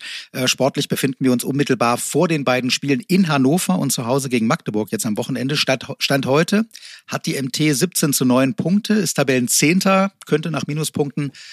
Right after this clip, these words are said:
wegen der vielen Nachholspiele auch Tabellenvierter sein. Tobi, wie fällt jetzt aktuell deine Wasserstandsmeldung aus, äh, zu der, ja, also mehr als kuriosen Saison, wenn man sie als solche überhaupt bezeichnen kann, äh, aufgrund der ständigen,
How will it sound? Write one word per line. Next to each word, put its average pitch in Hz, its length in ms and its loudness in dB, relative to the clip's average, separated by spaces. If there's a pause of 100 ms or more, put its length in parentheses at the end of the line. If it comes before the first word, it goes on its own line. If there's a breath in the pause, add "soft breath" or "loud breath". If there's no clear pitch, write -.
(160 loud breath)
wegen 127 180 0
der 120 100 2
vielen 135 240 2
Nachholspiele 127 640 0
auch - 140 -6
Tabellenvierter 113 800 0
sein. 90 240 -6 (840 loud breath)
Tobi, 131 240 0
wie 165 80 2
fällt 170 320 2
jetzt - 240 -2
aktuell 175 480 0
deine 156 260 0
Wasserstandsmeldung 113 800 -2
aus, - 480 -4
äh, 117 280 -8
zu - 180 -2
der, 127 420 2 (460 loud breath)
ja, - 180 -10 (240)
also - 240 -10
mehr 123 240 0
als 127 160 0
kuriosen 135 640 2
Saison, 143 640 -2 (280)
wenn 127 240 -8
man 127 120 2
sie 120 100 0
als 113 140 -2
solche 127 220 -2
überhaupt 120 260 -4
bezeichnen 131 480 2
kann, 131 420 0
äh, 127 140 -6
aufgrund 123 400 -4
der 117 100 2
ständigen, 127 560 2